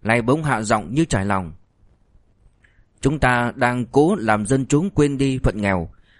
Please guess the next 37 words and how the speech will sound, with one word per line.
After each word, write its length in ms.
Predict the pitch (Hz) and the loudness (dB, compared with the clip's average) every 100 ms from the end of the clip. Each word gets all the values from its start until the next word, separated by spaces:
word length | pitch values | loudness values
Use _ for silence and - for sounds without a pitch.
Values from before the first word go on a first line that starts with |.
| _ | _
quên 160 | - 190 | 2 2
lòng 220 | 151 117 | 2 2
tham 240 | 107 165 151 | 2 2 0
lợn 180 | 101 | -2
cợn, 260 | 98 101 73 - _ _ - | 0 -2 -2 -18 _ _ 0
hướng 240 | 147 196 | 2 4
cho 100 | 185 | 2
mọi 180 | 139 107 | 0 0
người 340 | 123 120 113 - | 2 0 -2 0
đi 120 | 165 | 2
một 240 | 170 135 - | 4 2 2
đường, 320 | 127 113 98 - | 0 2 -4 -2
trèo 160 | 123 113 | 0 2
một 200 | 107 117 | 0 2
núi, 320 | 135 170 190 - _ - | 2 0 -6 -20 _ -2
đi 140 | 139 | 2
đứng 200 | 156 196 | 2 2
cùng 200 | 135 92 | 2 2
nhau, 300 | 98 117 113 - - | 0 0 -2 -8 -4
nói 160 | 113 175 | 0 2
cười 140 | 131 113 | 2 2
cùng 200 | 101 92 | 0 0
nhau, 280 | 113 110 113 _ _ | -2 -2 -8 _ _
không 180 | - 180 | 0 2
bằng 180 | 143 110 | 2 0
kê 180 | 165 165 | 0 2
cho 160 | 170 | 2
bằng, 300 | 127 104 90 - - | 0 -2 -4 -12 -2
không 180 | 151 156 | -2 0
nhanh 200 | 143 139 | -2 0
kéo 180 | 147 190 | 0 2
cho 100 | 127 | 0
nhanh, 340 | 107 107 104 104 | 0 -2 -4 -6
lỗi 200 | - 123 | 0 0
to 220 | 160 143 139 | 2 2 2
nhắc 240 | 170 - | 0 0
nhẹ, 260 | 117 95 | -2 -2